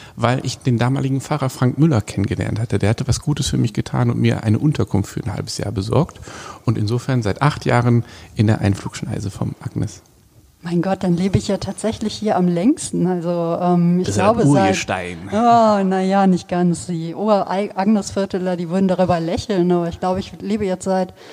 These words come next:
Speaker 2: dreizehn oder vierzehn Jahren hier im Agnesviertel und, ähm, ursprünglich habe ich mal hier gearbeitet, im O'Reilly Verlag in der Balthasarstraße. Den gibt es aber hier gar nicht mehr. Mm, und ich komme aber ursprünglich aus dem Sauerland.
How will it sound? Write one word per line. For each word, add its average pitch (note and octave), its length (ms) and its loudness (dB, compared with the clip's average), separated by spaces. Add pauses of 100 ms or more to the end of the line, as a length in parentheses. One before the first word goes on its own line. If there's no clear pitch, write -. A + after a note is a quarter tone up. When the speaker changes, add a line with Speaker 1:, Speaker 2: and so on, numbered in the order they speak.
(460)
Speaker 2:
dreizehn G3 560 0
oder F#3 180 0
vierzehn G3 480 -2
Jahren G3+ 280 2
hier A3 120 2
im G#3 120 0
Agnesviertel G#3+ 880 0
und, F3+ 360 2
ähm, F3 640 0
ursprünglich G3+ 480 0
habe F3+ 120 0
ich F3+ 100 -2
mal F3 120 2
hier E3+ 180 -2
gearbeitet, F#3+ 720 0
im F3+ 240 0
O'Reilly F3+ 420 -2
Verlag G3 480 0
in E3+ 80 -2
der E3 80 2
Balthasarstraße. F#3 1080 -2
Den F3 120 -2
gibt - 200 -8
es A3 120 -8
aber G3 140 -2
hier F#3+ 200 -6
gar F#3 200 2
nicht G3 200 4
mehr. F#3+ 260 4 (720)
Mm, F#3+ 520 6
und F3+ 320 4
ich - 240 -2
komme F#3 240 0
aber E3 240 -2
ursprünglich G3+ 600 2
aus F#3 100 -2
dem G3 140 2
Sauerland. E3+ 560 0